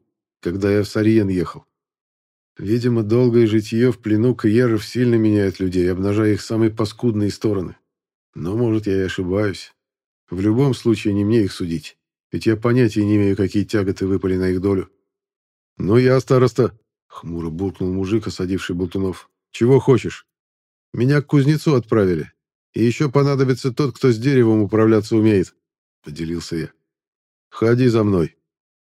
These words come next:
Он с кряхтением встал, подхватил один из светильников и захромал к бараку. Я отправился следом, а приставленный пленительницей Асшатари не отставал.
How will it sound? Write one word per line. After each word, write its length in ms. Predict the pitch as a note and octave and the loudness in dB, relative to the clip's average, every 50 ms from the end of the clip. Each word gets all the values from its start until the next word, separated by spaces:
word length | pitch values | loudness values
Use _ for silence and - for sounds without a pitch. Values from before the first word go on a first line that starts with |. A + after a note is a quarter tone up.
| _ _ | _ _
Он 60 | - E2 | -20 -16
с 60 | - | -12
кряхтением 580 | - F2 E2 - - - G2 F#2+ F#2+ F#2+ F#2 | -10 -10 -10 -10 -8 -6 -4 -4 -2 -4 -4
встал, 380 | E2+ - - - G#2+ A2+ A2 G#2 | -6 -6 -4 -2 -2 0 -2 -2
подхватил 500 | G#2+ G2 - - G#2+ G2 - - B2 A2+ | -4 -6 -6 -4 -4 -4 -2 0 0 0
один 220 | G#2 G#2 G#2+ G2+ | 0 0 0 -2
из 100 | F#2+ F2+ | -4 -6
светильников 680 | - - G2 F2 - B2+ B2 A2+ A2+ A2 - F#2+ - - | -6 -8 -8 -4 -2 0 0 0 0 -2 -4 -6 -8 -6
и 40 | G2 | -6
захромал 480 | F#2 F#2 - - G2+ G2 G2+ G2+ G2 | -6 -6 -6 -4 -4 -2 0 -2 -2
к 60 | F#2 F2+ | -2 -2
бараку. 440 | F2+ F#2+ G2 G#2 G#2 G#2 - F#2+ _ _ _ _ _ _ _ _ _ _ _ _ | -2 0 0 0 -2 -2 -6 -14 _ _ _ _ _ _ _ _ _ _ _ _
Я 180 | - D#2+ F2 F#2+ | -4 -2 -2 -2
отправился 460 | G2+ - - A2 A2+ A2+ A2 G#2 A2 | -2 -2 0 0 0 0 -2 -4 -6
следом, 500 | G2+ - G#2+ G#2+ A#2 B2 A#2+ A#2+ G#2+ F#2+ - - | -8 -4 0 0 2 2 2 0 -2 -4 -8 -14
а 80 | D#2+ D#2 | -16 -10
приставленный 640 | - - F2+ E2+ - - B2 B2 A#2+ B2 A#2 A2+ G#2+ | -6 -6 -6 -4 -2 -2 0 2 2 2 2 2 2
пленительницей 800 | G#2+ G#2+ A2 A2 B2 B2 - - A#2 A2+ A2+ G#2+ - A2 G2+ | 2 2 2 2 2 2 2 2 2 2 2 0 0 -2 -2
Асшатари 540 | G2+ G2 - - G#2+ G2+ G#2+ B2+ C3 B2+ A2+ | -2 -2 -4 -4 -6 -4 -2 -2 0 0 0
не 100 | G#2 G2+ | 0 0
отставал. 640 | G2+ F#2+ F2+ - - F#2 F2+ F#2+ G#2 G#2 F#2 - | -2 -2 -4 -6 -6 -6 -4 -2 -2 -4 -4 -8